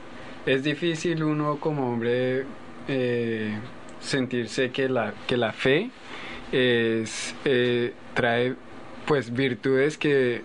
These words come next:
necesariamente la virtud es, es, eh, la fortaleza del hombre. Y si uno no, si uno se aleja y se está convencido del, del mundo, que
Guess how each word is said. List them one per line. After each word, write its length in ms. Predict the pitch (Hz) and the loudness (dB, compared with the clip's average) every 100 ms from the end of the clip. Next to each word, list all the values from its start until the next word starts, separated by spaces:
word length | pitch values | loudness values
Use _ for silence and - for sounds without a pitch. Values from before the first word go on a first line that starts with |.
| - | -2
necesariamente 1040 | 131 113 120 - 110 113 127 123 135 127 123 - - - - 135 | -2 -2 -4 -2 0 2 0 0 0 -2 -4 -12 -14 -14 -8 2
la 180 | 135 | 4
virtud 480 | 123 123 110 127 120 | 4 2 0 -2 2
es, 320 | 120 120 - - | 2 2 -2 -6
es, 380 | - 123 113 - - | 0 0 0 -4 -4
eh, 380 | 135 127 123 123 | 0 2 2 2
la 160 | 120 120 | 2 0
fortaleza 840 | - 127 117 113 107 110 104 127 | 2 0 0 -2 0 0 0 2
del 220 | 131 110 123 | 2 4 4
hombre. 320 | 151 131 107 - - - - - - - | 2 0 -4 -10 -12 -10 -8 -8 -10 -2
Y 720 | 131 127 127 120 123 120 120 - | 2 4 4 2 0 0 -2 -2
si 140 | - | 0
uno 200 | 131 131 | 2 2
no, 760 | 139 143 143 143 139 139 139 139 - - - | 2 2 4 4 4 4 2 0 -6 -14 -10
si 200 | - 151 | -2 2
uno 200 | 135 135 | 4 2
se 140 | 135 | 4
aleja 460 | 160 131 123 113 113 | 4 6 4 4 0
y 120 | 117 | -2
se 600 | 110 135 123 117 113 113 - - | 0 2 4 4 4 2 -2 -10
está 680 | - - - 123 117 117 117 | -8 -2 2 4 4 4 2
convencido 640 | - 139 127 117 - 123 123 | 0 2 2 0 0 2 4
del, 380 | 131 123 117 | 4 2 -2
del 180 | 117 113 | 0 0
mundo, 560 | 120 131 131 123 123 110 | 2 2 4 4 2 2
que 340 | 127 117 110 | 0 0 0